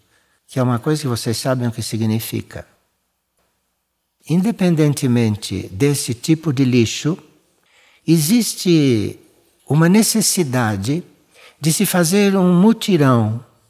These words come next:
internacional ou extraterrestre para eliminar o lixo espacial que nós já produzimos e que está em volta da Terra.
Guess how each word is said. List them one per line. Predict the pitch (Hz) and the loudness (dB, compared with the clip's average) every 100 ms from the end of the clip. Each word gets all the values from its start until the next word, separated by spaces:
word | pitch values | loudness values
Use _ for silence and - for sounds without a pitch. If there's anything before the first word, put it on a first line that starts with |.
| _ _ _ | _ _ _
internacional | 202 240 214 180 175 160 147 - 127 113 104 90 101 - _ _ _ | 2 2 2 0 2 0 -4 -4 -2 0 -2 -4 -8 -14 _ _ _
ou | 160 139 | 0 2
extraterrestre | 123 113 120 117 110 113 175 165 - - 101 - _ - _ _ | -2 -6 -10 -8 -6 -2 -2 -2 -6 -10 -12 -12 _ -20 _ _
para | 156 170 | 0 2
eliminar | 185 196 190 170 165 190 226 - _ _ | 2 2 2 2 0 0 -4 -10 _ _
o | 160 170 | 2 4
lixo | 180 220 - - 113 120 - _ _ _ | 4 2 0 -4 -4 -4 -10 _ _ _
espacial | 147 - 170 165 - 175 135 131 - _ _ _ _ _ | -4 -2 -2 -2 -2 -2 -2 -4 -10 _ _ _ _ _
que | - 131 | -2 2
nós | 139 | 2
já | 127 131 | 0 -4
produzimos | - 123 120 104 98 104 104 - - | -4 -4 -2 -4 -4 -6 -10 -16 -8
e | 147 | -6
que | 147 | -4
está | 160 - 147 147 | -6 -2 -2 -2
em | 147 135 | -2 0
volta | 127 127 127 | 0 -2 -4
da | 123 117 | -6 -6
Terra. | - 95 98 104 | -6 -8 -8 -12